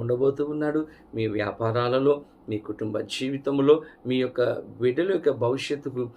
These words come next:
సమస్తమునకు దేవుడు తోడుగా ఉండబోతూ ఉన్నాడు. కాబట్టి అటువంటి కృప, సహాయము, తోడు పరిశుద్ధాత్మ దేవుడు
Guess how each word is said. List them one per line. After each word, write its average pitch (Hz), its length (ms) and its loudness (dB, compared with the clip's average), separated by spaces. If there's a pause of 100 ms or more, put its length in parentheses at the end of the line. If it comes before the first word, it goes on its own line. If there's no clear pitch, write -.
(340)
సమస్తమునకు 156 720 -2 (140)
దేవుడు 113 220 0 (100)
తోడుగా 113 320 2 (100)
ఉండబోతూ 202 460 4 (100)
ఉన్నాడు. 151 340 0
కాబట్టి 110 360 -2 (400)
అటువంటి 107 380 -6
కృప, 127 200 -2 (720)
సహాయము, 170 500 0 (520)
తోడు 117 280 2 (380)
పరిశుద్ధాత్మ 110 720 -4 (120)
దేవుడు 107 300 0